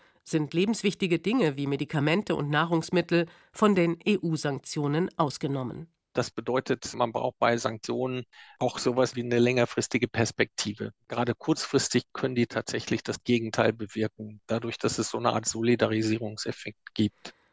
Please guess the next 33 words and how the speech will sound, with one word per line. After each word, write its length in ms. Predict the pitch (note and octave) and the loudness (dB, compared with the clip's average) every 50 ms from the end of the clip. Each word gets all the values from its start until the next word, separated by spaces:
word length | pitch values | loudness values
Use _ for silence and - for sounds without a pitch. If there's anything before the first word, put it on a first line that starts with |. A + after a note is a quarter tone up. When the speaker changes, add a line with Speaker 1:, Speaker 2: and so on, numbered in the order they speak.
| _ _ _ _ _ - | _ _ _ _ _ 6
Speaker 1:
Ein 200 | G#3+ G3+ G#3+ A3+ | 8 8 8 8
Mittel, 400 | A#3+ - - - C#4+ C#4 C4+ C4+ - | 6 4 2 0 0 0 -2 0 2
um 160 | - G#3+ G3+ | 4 4 4
die 160 | F#3 F#3+ F3 F3 | 4 4 2 2
Wirksamkeit 680 | C4 D4 - - A#3+ G#3 F#3+ F3+ - F3 D#3 D3 - - | 0 -2 -2 0 0 0 0 0 0 -2 -2 -2 -2 -2
von 200 | F3 D#3 D3 C#3+ | -2 -2 0 0
Wirtschaftssanktionen 960 | F3 E3+ - - D#3 - - - E3 D#3 - - - F3 E3+ E3 D#3+ D#3 | -2 -2 -2 -2 -4 -2 -2 -2 -4 -2 -2 -2 0 2 2 2 2 2
zu 140 | - - E3+ | 0 -2 0
erhöhen, 480 | C3+ D#3 E3 F3+ A#3 G#3 E3+ E3 D#3+ - - - _ _ _ | 0 0 0 2 2 4 4 2 2 -2 -6 -18 _ _ _
sind 320 | - D#3+ F#3 F#3 F3+ E3+ | 0 4 4 4 4 4
sogenannte 720 | - A3+ A#3+ G#3+ G#3 G3+ G3 G3 G3 - F#3+ F3+ F3+ - - | 2 2 4 4 6 6 4 4 2 2 0 0 0 0 0
Sekundärsanktionen, 1400 | D#3+ F#3+ G3+ G3+ - G3+ G3+ F#3 A3+ B3+ A#3 F3+ D3 D#3 D3+ D3+ D3 - - - F3+ F3 F3+ E3+ E3 E3 D#3 - _ _ _ _ - | 2 0 2 2 2 0 0 2 0 0 0 0 0 0 -2 -2 -4 -4 -2 0 2 4 4 4 4 2 0 -4 _ _ _ _ 0
die 140 | G#3+ G3+ | 0 0
zunehmend 680 | - - - A#3 G#3+ F#3 E3+ D#3+ D#3 D3+ D3+ D#3 D#3+ - | 0 -2 0 2 2 4 4 2 2 2 0 -2 -4 -4
zum 180 | - - G#3+ | -2 -2 -2
Einsatz 460 | - - F#3+ D3+ C#3 C3 C#3+ C3+ - | 0 0 0 0 0 -2 -4 -6 -8
kommen. 400 | - - - C#3 C3+ C#3 D#3+ F#3 - _ _ | -6 -4 -2 -2 -2 -4 -8 -12 -16 _ _
Speaker 2:
Und 120 | A#2 A#2 - | -8 -4 -4
das 120 | A#2 - | -4 -4
bedeutet, 560 | - A#2 A2 - G#2+ A2 A#2 - B2 - - | -6 -6 -2 0 0 0 2 0 -2 -2 -2
dass 160 | A2 - - | -4 -4 -4
man 160 | G#2+ G#2+ G#2+ A2+ | -4 -4 -4 0
nicht 280 | B2 C3+ C3+ - - | 0 0 0 0 -2
nur 200 | C3+ B2+ B2 A2 | -4 -2 0 0
ein 100 | G2+ A2 | 0 0
ganz 220 | A2+ A#2 A#2+ - - | -2 -4 -4 -6 -8
bestimmtes 560 | - - - - B2 A#2+ - B2 A#2 - - | -8 -6 -4 -4 -6 -4 -4 -4 -4 0 2
Land 340 | G#2 A2+ C3 D3 D3+ - - _ - - - - - _ _ - | 2 4 4 2 0 -4 -8 _ -20 -20 -20 -20 -20 _ _ -8
mit 180 | B2 C3 B2 | -6 -4 -2
Sanktionen 460 | - B2+ A#2 A#2+ - D3+ C#3+ C#3+ C#3 B2+ | -2 -2 -4 -2 0 0 0 2 2 2
belegt, 460 | C3 A#2 A#2 B2 B2 A#2+ - - - - | 4 4 4 4 2 0 -2 -8 -12 -6
sondern 400 | A#2 B2+ B2 A#2 A#2+ A#2 A2+ A2+ | -2 -2 -2 0 -2 -2 -2 -2
auch 160 | G#2 - | -4 -6